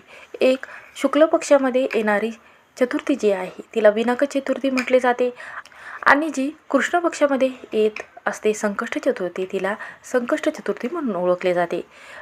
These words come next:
हे दोन्ही दिवस गणपती बाप्पांना समर्पित असते. या संकष्ट चतुर्थीच्या दिवशी गणेश तत्व जास्त प्रमाणात जागृत असते. आपल्या वास्तुशास्त्रामध्ये अनेक उपाय सांगितले जातात. गणपती बाप्पाच्या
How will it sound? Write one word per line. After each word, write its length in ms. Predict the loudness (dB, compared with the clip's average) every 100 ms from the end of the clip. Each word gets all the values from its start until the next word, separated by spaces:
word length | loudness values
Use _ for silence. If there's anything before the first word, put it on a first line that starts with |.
| -12 2
हे 60 | 4
दोन्ही 300 | 6 4 2
दिवस 300 | 4 4 2 2
गणपती 360 | 4 4 2
बाप्पांना 300 | 4 4 0
समर्पित 460 | -2 -4 -4 -4 -4
असते. 400 | -6 -6 -14 -16 -10
या 160 | -2 -2
संकष्ट 420 | 0 -6 -6 -4
चतुर्थीच्या 560 | -4 -4 -6 -4 2 2
दिवशी 280 | 2 -2 -2 -2 -2 -2 0
गणेश 360 | 8 8 8 2 2
तत्व 260 | 2 0 -2 -6 -18 -20 0
जास्त 280 | 2 2 2
प्रमाणात 340 | 0 2 0 4
जागृत 300 | 2 2 -2
असते. 280 | -4 -6 -14 _ _ _ -20 _ _ -20 -20 -18 -12 -6 4
आपल्या 320 | 4 8 8
वास्तुशास्त्रामध्ये 960 | 8 4 0 2 2 4 2 4 2 2
अनेक 320 | 0 -2 -4
उपाय 280 | -2 2 2
सांगितले 500 | 2 -8 -6 -4 -2
जातात. 360 | 0 0 -2 -4 -10 -12 -4
गणपती 340 | -4 -4 -8 -6
बाप्पाच्या 540 | -4 -2 -2 0 -2